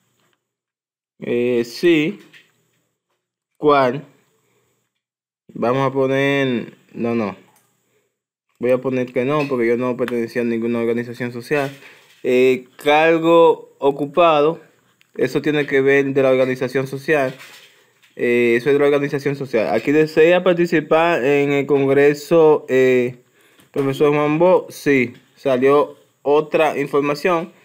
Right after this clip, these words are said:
Y aquí vamos a buscar, miren, acá tenemos unas opciones para la gente que quieren participar. Eso no es obligado, señores.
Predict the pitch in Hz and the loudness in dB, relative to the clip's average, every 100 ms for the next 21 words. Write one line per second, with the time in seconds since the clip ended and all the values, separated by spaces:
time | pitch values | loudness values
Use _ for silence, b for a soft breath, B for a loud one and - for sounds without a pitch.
0 | b b b _ _ - 135 131 147 151 | b b b _ _ -2 0 2 0 2
1 | 156 151 139 147 147 127 113 _ _ _ | 0 -2 0 0 0 -4 -8 _ _ _
2 | _ _ _ _ 139 139 131 - 123 139 | _ _ _ _ -4 -2 -2 -2 -4 0
3 | 143 156 160 160 165 175 165 165 185 175 | -2 -2 -4 -2 -2 0 0 0 0 2
4 | 156 165 - b b _ _ _ _ _ | 0 -6 -14 b b _ _ _ _ _
5 | _ _ 120 131 120 131 147 160 160 147 | _ _ 0 2 0 0 -2 -2 -2 -2
6 | 139 147 160 151 143 147 143 139 131 131 | 0 0 0 -2 -2 -2 -4 -8 -4 -2
7 | 123 - 143 180 190 202 180 170 170 143 | -2 -2 -2 0 0 0 2 2 4 2
8 | 139 139 147 120 | 0 -4 -2 -2